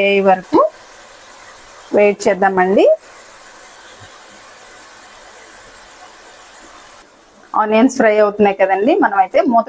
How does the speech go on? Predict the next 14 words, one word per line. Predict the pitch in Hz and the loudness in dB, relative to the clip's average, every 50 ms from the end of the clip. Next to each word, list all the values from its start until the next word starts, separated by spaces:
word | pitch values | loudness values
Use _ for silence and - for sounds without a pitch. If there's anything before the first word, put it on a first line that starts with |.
| 220 | -2
పెట్టేసుకుందాము. | 220 208 - 202 208 - - - 202 190 175 170 175 208 277 370 539 - - - - - - - | -4 -4 -4 -6 -6 -6 -4 -2 0 0 0 0 0 0 0 0 -2 -4 -12 -20 -20 -10 -4 0
బాగా | 214 220 240 269 262 | 0 2 2 2 2
లో | 247 240 226 233 | 2 2 2 2
ఫ్లేమ్ | 269 254 254 254 262 262 | 0 0 2 2 2 2
లో | 262 262 | 2 0
కూడా | 269 294 285 | -2 -2 -2
పెట్టుకోకూడదండి, | 247 226 - - - 220 220 - 214 202 196 196 196 196 208 302 392 311 | -4 -4 -4 -4 -6 -4 -2 -2 -2 -2 -2 -2 -2 0 0 0 2 0
మనకి | 233 220 220 226 220 220 226 | 0 -2 -2 -4 -4 -2 -2
కొంచెం | 220 220 220 240 233 220 208 202 | 0 0 0 0 0 0 2 0
ఎర్రగా | 202 208 226 226 254 254 247 | 0 0 0 0 0 0 2
వేగాలి | 233 226 220 233 226 226 214 214 | 0 0 0 0 -2 -2 -2 -4
కదా. | 196 220 262 - 269 233 | -2 -2 -2 -4 -4 -4
ఎంత | 220 220 220 240 233 226 226 220 220 202 - - - - 233 220 | -4 -4 -2 0 0 2 2 2 0 -2 -4 -10 -8 -4 -2 -2
ఎర్రగా, | 208 208 226 233 220 240 233 | 0 0 0 0 2 2 2